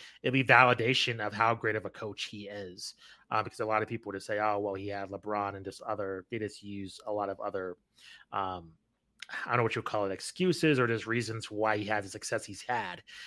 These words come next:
and not really validating his skills as a coach. And I think, you know, the Kings, even I would say if they were the fifth seed or higher, I think you would have to s-, give some serious consideration for him as Coach of the Year.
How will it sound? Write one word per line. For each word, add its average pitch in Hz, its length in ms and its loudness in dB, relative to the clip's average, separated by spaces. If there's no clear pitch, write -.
and 123 100 4
not 123 200 8
really 113 300 4
validating 104 680 2
his 101 240 -6
skills 98 320 -6
as 92 140 -10
a 85 200 -14
coach. - 440 -6
And 101 80 -12
I 98 40 -16
think, 104 280 -10
you 120 100 4
know, 101 220 2
the 113 80 0
Kings, 123 600 0
even 269 220 0
I 156 120 12
would 123 140 6
say 120 180 4
if 113 120 -2
they 117 100 4
were 113 120 2
the 107 80 -2
fifth 135 220 -2
seed 123 220 -2
or 101 100 0
higher, 120 520 2
I 107 80 -10
think 107 200 -8
you 110 60 -8
would 101 80 -4
have 104 180 -2
to 110 60 -6
s-, - 240 -10
give 120 180 0
some - 180 -10
serious 156 480 6
consideration 104 800 -6
for 101 120 -4
him 98 200 -6
as 92 120 -12
Coach - 240 -12
of 85 80 -20
the 82 60 -20
Year. 82 280 -20